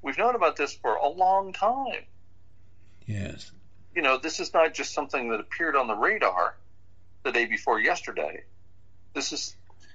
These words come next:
Speaker 1: we, we've had plenty of warning, in other words, that we are in the midst of a mass extinction event.
Speaker 2: Well, I think if people are not responding to words like mass extinction, I don't know what else it takes, but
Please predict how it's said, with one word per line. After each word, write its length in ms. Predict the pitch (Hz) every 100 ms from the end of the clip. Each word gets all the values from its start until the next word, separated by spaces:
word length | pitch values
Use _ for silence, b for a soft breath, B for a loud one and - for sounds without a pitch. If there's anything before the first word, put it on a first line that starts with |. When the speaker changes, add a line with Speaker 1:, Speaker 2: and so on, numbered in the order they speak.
| b -
Speaker 1:
we, 140 | 170
we've 220 | 160 156
had 220 | 170 175
plenty 220 | - 170 151
of 100 | 127
warning, 400 | 127 113 95 87
in 100 | 87
other 180 | 85
words, 440 | 85 85 - - - - -
that 260 | 98 - - - - - - -
we 240 | - 110 98
are 80 |
in 100 | 95
the 80 | 92
midst 240 | 95 95 98
of 80 |
a 100 | 95
mass 280 | 90 92 -
extinction 480 | - - 101 - 95
event. 260 | 90 85 - - - - - b b b b b b -
Speaker 2:
Well, 360 | 165 170 190 -
I 180 | 160
think 380 | 196 220 202 202 - -
if 180 | - -
people 280 | 160 160
are 100 | 135
not 220 | 127 131 113
responding 680 | 113 - 131 135 123 110 104
to 100 | 113
words 400 | 113 117 117 120
like 240 | 104 101
mass 400 | 95 107 107 -
extinction, 600 | 107 - 127 113 104 90
I 120 | 92
don't 180 | 95 123
know 80 | 117
what 200 | 104 101
else 240 | 107 104
it 120 | 80
takes, 320 | - 113 101 -
but 340 | 113 104 -